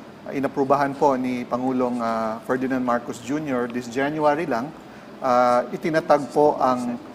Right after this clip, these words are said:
ah, Office of the Deputy Director General for Cyber and Emerging Threats sa ilalim po ng aming ahensya, ang nika. At yan po ay nilagyan din po ng isa pang <clears throat> opisina na tinatawag nating Directorate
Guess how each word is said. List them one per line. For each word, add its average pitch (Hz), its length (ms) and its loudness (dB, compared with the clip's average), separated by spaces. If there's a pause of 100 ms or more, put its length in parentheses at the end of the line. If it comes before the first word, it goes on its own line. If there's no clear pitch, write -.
(340)
ah, 117 480 0
Office 143 320 0
of 139 80 -2
the 123 480 0
Deputy 254 260 8
Director 135 380 0
General 120 640 0
for 147 100 -2
Cyber 135 460 0
and 131 80 -6
Emerging 120 480 -4
Threats 127 320 0
sa 127 80 -2
ilalim 123 400 2
po 123 160 -2
ng 123 100 -2
aming 123 300 -6
ahensya, 123 480 -2
ang 127 80 -4
nika. 127 400 -2 (560)
At 135 160 -4
yan 143 160 0
po 170 240 4
ay 131 480 2 (400)
nilagyan 143 400 2
din 143 160 -2
po 156 160 0
ng 139 160 -4
isa - 160 -4
pang 269 300 8
<clears throat> - 40 -4
opisina 131 480 -4
na 135 60 -6
tinatawag 123 480 0
nating 120 640 -4 (300)
Directorate 147 560 2